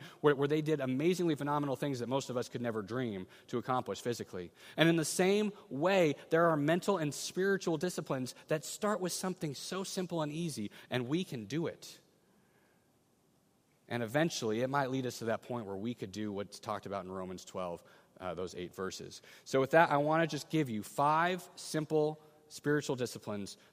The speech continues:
this morning. And I'm telling you up front, I don't even want you to do all five. This is just a sampling of spiritual disciplines, and if you would even try and pick one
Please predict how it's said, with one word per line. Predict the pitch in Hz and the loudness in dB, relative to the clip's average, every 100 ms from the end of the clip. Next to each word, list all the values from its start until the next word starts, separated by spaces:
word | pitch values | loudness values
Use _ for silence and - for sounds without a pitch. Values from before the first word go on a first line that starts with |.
| - | -6
this | 104 | -4
morning. | 110 101 90 - - | -4 -4 -6 -10 -8
And | 117 | -6
I'm | 110 | 0
telling | 170 175 | 2 4
you | 175 | 4
up | - | 2
front, | 175 131 - - | 2 2 0 -2
I | 131 | 2
don't | 175 | 2
even | 180 165 | 2 0
want | 156 | 0
you | 156 | -2
to | 143 | -2
do | 160 | 2
all | 147 | 2
five. | 131 147 127 - - - _ _ _ _ _ _ | 2 0 -2 -4 -18 -20 _ _ _ _ _ _
This | 156 156 | 0 2
is | 180 | 2
just | 190 156 | 0 0
a | |
sampling | 143 - 170 185 196 202 202 208 | -2 0 4 4 4 2 2 0
of | 151 | -4
spiritual | - 175 180 | 0 0 2
disciplines, | 156 143 143 135 - - | -2 -2 -2 -4 -6 -6
and | 131 | -2
if | 123 | -2
you | 147 220 | -2 0
would | 233 | 2
even | 170 185 170 | 0 -2 -2
try | - - 170 | -4 -4 0
and | 170 156 | -2 0
pick | 160 143 | -2 -2
one | 98 104 143 170 101 87 95 | -6 -4 2 2 0 -4 -10